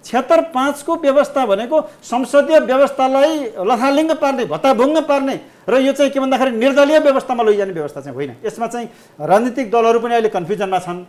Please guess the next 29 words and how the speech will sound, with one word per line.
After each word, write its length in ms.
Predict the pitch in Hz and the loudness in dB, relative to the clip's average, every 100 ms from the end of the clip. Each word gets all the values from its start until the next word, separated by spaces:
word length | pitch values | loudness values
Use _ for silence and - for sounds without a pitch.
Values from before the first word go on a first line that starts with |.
| - _ - | -20 _ -4
छयत्तर 320 | 269 285 311 | -2 2 0
पाँचको 360 | - 285 302 320 | 0 -4 -4 0
व्यवस्था 340 | 285 262 269 | 0 0 -4
भने 180 | 190 247 | -4 -6
त 60 | |
एकपटक 680 | 294 277 302 - 330 330 277 | -6 -2 -2 -2 -2 -2 -4
फेरि 280 | - 277 294 196 - _ - | 0 0 0 -4 -14 _ -16
होइन, 460 | 165 147 247 294 254 | -8 -2 0 2 -2
तत्कालै 500 | 247 247 254 277 302 | -2 -4 0 2 4
निर्वाचनमा 540 | 254 254 269 269 262 | 2 0 0 -2 -4
जानुभन्दा 420 | 233 240 240 262 | -2 -2 -2 -4
सम्भव 380 | 277 247 254 269 | -4 -2 2 2
हुन्छ 220 | 156 165 | 0 -4
भने 260 | 247 254 285 - - | -2 -2 -4 -6 -6
एकपटक 480 | 233 269 277 240 - | -6 0 2 2 0
छयत्तर 300 | 226 247 254 | -4 0 -2
दुईको 320 | 185 285 311 | 0 -2 0
प्रक्रिया 380 | 277 262 269 269 | 2 2 4 4
दोहोरियोस् 440 | 214 247 254 226 | 4 0 0 -2
न 80 | 254 | -4
त 80 | 226 | -4
भनेर 340 | 202 156 180 | -4 -2 -4
चाहिँ 160 | 185 196 | -4 -8
त्यो 100 | 175 | -6
व्यवस्था 260 | 160 151 143 | -8 -8 -8
गरे 160 | 135 | -8
हो। 60 | 117 | -10
त्यस 200 | 214 208 | -10 -6
कारणले 260 | 233 233 | -4 -4